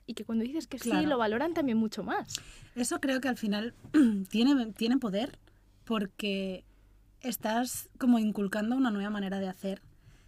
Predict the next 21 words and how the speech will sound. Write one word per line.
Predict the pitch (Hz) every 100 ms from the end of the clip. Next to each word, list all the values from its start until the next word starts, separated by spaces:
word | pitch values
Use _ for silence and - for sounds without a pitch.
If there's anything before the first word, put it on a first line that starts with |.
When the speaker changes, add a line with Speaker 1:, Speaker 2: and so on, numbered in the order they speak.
| - -
Speaker 2:
que | - 208
se | -
acepta | 208 - 226 - - -
tarde | - 202 190
o | 190
temprano, | 190 180 180 180 170
¿no? | 196
Speaker 1:
Claro. | 262 233 349 285 - 175 - -
Speaker 2:
Yo | 226
con | 254
la | 254
maternidad | 226 208 202 202 214
lo | 240 214
vivo | 214 196
mucho | 190 214 247 233
también | 202 190 196 202 202
en | 196
ese | 190 190
aspecto | - - 226 - 294
de | 202
decir, | 185 - 170 170